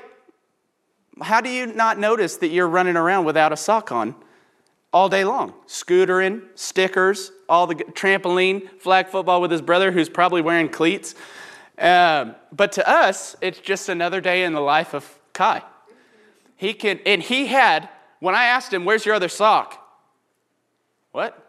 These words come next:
Where's the other sock? You're missing a sock." "What?"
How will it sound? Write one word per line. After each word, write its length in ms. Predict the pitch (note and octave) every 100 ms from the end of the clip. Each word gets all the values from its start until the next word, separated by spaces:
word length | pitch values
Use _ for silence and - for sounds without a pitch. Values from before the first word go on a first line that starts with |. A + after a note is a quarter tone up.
| _ _ _ _ _ _ _ _ _ _ _ _ _ _ _ _
Where's 240 | - A3 G3+
the 80 | A3
other 180 | G#3
sock? 400 | F3 - C4 C#3+
You're 80 | E3
missing 280 | F3+ G3+ F3+
a 20 |
sock." 400 | E3 A3 D#3+ - - _ _ _ _ _ _ _ _ _ _ _ _ _ _ _ _
"What?" 280 | A2+ A3